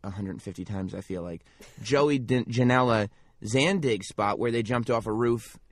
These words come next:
through a table with light tubes in a truck. And it's like, w-, you know, is that, is that the best thing that these competitors can do for their bodies? No. Did C Z, oh, not C Z W, did the, an independent wrestling organization end up on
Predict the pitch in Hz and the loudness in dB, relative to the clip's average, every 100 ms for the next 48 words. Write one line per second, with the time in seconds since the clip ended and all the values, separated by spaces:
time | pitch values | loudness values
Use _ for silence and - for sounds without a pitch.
0 | _ - 120 110 131 117 113 110 104 104 | _ -2 0 0 0 0 0 0 -2 -2
1 | 110 113 127 117 98 - - 113 - 156 | 0 0 0 -2 -2 -8 -6 -6 0 0
2 | - - _ _ _ _ - _ _ - | 0 -8 _ _ _ _ -20 _ _ 0
3 | 151 156 - 160 143 - _ _ - _ | 2 2 0 0 0 -2 _ _ -20 _
4 | _ _ _ _ _ - 127 85 82 - | _ _ _ _ _ -18 -16 -14 -16 -2
5 | 147 131 117 131 123 139 - 139 123 135 | 2 2 2 0 0 -2 0 -2 0 -2
6 | - 123 113 117 143 - 143 139 120 131 | -4 -6 -4 -2 -4 0 2 4 2 -4
7 | 120 127 139 131 120 127 117 127 127 117 | -4 -4 0 0 -2 -2 -2 -2 0 0
8 | 104 117 123 147 165 117 107 90 104 143 | 0 0 2 0 -2 -4 -2 -2 -4 -4
9 | _ _ _ _ _ - 131 - - 160 | _ _ _ _ _ -4 -2 -2 -4 -2
10 | 143 156 135 143 139 127 127 107 107 104 | 0 0 2 2 2 0 -2 -4 -2 -4
11 | 104 139 110 117 - 131 - 151 147 147 | 0 0 2 -2 0 0 2 2 2 2
12 | 143 127 120 123 139 131 123 135 135 135 | 0 0 -2 -4 -2 -2 -2 -2 -2 -2
13 | 131 - 156 - _ - 127 135 127 117 | -2 -4 -6 -8 _ -2 2 2 2 0